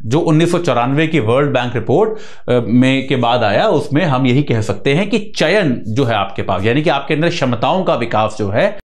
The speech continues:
वो जिस भी माध्यम से हो पाए, उससे ही आप विकास की दिशा में शायद बेहतर तरीके से अग्रसर होगे। अगर हम प्रोफेसर अमर्त्य सेन का भी नाम लें,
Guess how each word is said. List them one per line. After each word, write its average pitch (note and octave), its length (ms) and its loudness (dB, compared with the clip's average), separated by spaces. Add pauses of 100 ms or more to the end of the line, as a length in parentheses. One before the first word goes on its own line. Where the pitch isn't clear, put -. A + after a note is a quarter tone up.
(200)
वो G#3+ 480 2
जिस C3+ 340 -2
भी G#3 160 2
माध्यम D3 500 0
से C#3 100 0
हो A2 200 2
पाए, F#2+ 420 -2 (380)
उससे D#3+ 360 2
ही G3 200 2
आप F3 220 0
विकास G#2+ 360 0
की B2+ 140 0
दिशा G2+ 280 0
में C3+ 140 2
शायद A#2+ 300 -2
बेहतर A2 340 -2
तरीके F#2+ 360 -2
से A#2 120 -2
अग्रसर G#2 360 -2
होगे। G2+ 440 0 (340)
अगर A3+ 200 2
हम C4+ 140 2
प्रोफेसर G3+ 320 0
अमर्त्य G#3 540 0
सेन F3+ 260 0
का D#3+ 120 0
भी E3 160 2
नाम A2+ 220 0
लें, G2+ 300 0